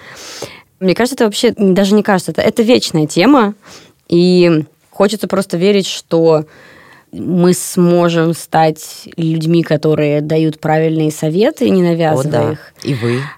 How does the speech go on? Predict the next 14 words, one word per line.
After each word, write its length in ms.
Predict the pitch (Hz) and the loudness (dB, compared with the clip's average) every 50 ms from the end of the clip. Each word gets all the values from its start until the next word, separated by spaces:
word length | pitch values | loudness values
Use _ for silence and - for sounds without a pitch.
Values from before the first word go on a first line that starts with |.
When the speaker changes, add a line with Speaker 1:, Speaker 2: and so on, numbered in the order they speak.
| _ _ - - _ _ _ | _ _ -20 -20 _ _ _
Speaker 1:
И 680 | - 180 185 180 180 175 180 170 - - 120 127 170 220 - | -4 -2 0 2 4 4 2 2 0 -2 -6 -6 -8 -8 -4
которые 400 | - 196 185 - 190 185 185 180 | -4 -4 0 2 2 2 2 0
сами 480 | 170 - 214 202 196 196 180 170 - 175 | 0 0 2 2 4 4 2 2 0 -2
изначально 600 | 156 165 165 160 160 - 175 165 170 165 165 160 | -2 0 -2 -2 0 0 0 2 2 2 2 2
не 160 | 151 151 151 151 | 2 2 0 0
переводят 480 | 156 190 180 175 185 180 165 156 - | 0 -2 0 2 0 0 0 -2 -4
разговор 460 | - 165 156 165 165 160 165 143 131 | -4 -6 -4 -4 -4 -2 -2 -2 -4
в 60 | 151 - | -4 -4
конфликт 640 | - 160 160 - - 196 254 269 - - - - - _ - - - - - _ _ _ - _ | -4 -4 -4 -2 -2 -2 -2 -2 -4 -14 -20 -20 -20 _ -20 -20 -20 -20 -20 _ _ _ -20 _
и 500 | - - 170 165 165 165 156 156 139 - - | -4 -2 0 0 2 2 2 2 0 -2 -4
не 420 | - 170 170 165 160 160 160 160 156 | -4 -2 0 2 2 2 2 0 0
говорят 520 | - 165 156 165 160 170 170 165 160 - | -2 -4 -2 0 0 2 2 0 0 -2
изначально 540 | - 170 143 160 156 156 - 160 156 156 151 | -8 -6 -4 -4 -4 -2 -2 -2 0 0 0
так, 240 | - 165 165 - | 0 -2 -2 -2